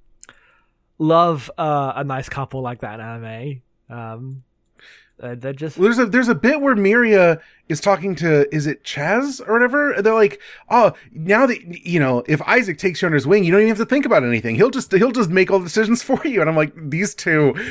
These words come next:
Speaker 2: are the most disaster people who've ever lived." <laughs>
Speaker 1: Yes. I, all the scenes where, like,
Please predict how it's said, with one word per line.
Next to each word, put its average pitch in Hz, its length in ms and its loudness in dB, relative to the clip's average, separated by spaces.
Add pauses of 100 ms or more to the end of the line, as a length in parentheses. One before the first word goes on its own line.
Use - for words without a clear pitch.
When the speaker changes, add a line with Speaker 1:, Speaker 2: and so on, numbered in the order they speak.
(220)
Speaker 2:
are 170 180 4
the 170 80 0
most 190 400 0
disaster 190 560 -2
people 214 300 -2
who've 196 100 -4
ever 208 220 2
lived." 285 420 0 (260)
<laughs> - 240 -18
Speaker 1:
Yes. 143 460 -6 (220)
I, 339 160 4 (420)
all 339 180 0
the 349 100 -2
scenes 269 420 -4
where, 226 140 4
like, 165 380 0